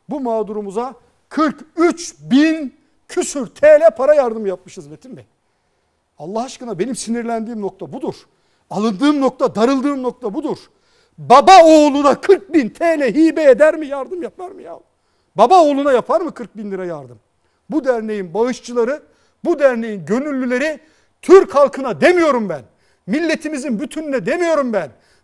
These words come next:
Bu milletin bir tek ferdine, bir tek evladına müracaat etmiş bir mağdur kardeşimize kırk üç bin T L yardım yapmış. Allah aşkına. Bu haberi yapan gazete,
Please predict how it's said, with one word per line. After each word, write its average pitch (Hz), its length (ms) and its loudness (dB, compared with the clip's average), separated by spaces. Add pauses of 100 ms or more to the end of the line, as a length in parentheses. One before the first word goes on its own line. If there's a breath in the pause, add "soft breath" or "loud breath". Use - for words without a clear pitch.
Bu 381 140 6
milletin 311 640 -2
bir 381 240 2
tek - 200 -8
ferdine, 285 680 -2 (300 soft breath)
bir 392 240 0
tek - 240 -6
evladına 294 840 0 (180 soft breath)
müracaat 330 640 -2
etmiş 294 380 -10
bir 330 140 -6
mağdur 285 480 -4
kardeşimize 262 840 -6 (260 soft breath)
kırk 392 380 0 (240)
üç - 180 -16 (100)
bin 339 340 -6
T - 140 -12
L 349 320 -6
yardım 294 320 -4
yapmış. 277 560 -10 (440)
Allah 240 280 -6
aşkına. 208 400 -12 (600)
Bu 214 120 -12
haberi 277 260 -6
yapan 285 340 -6
gazete, 240 480 -6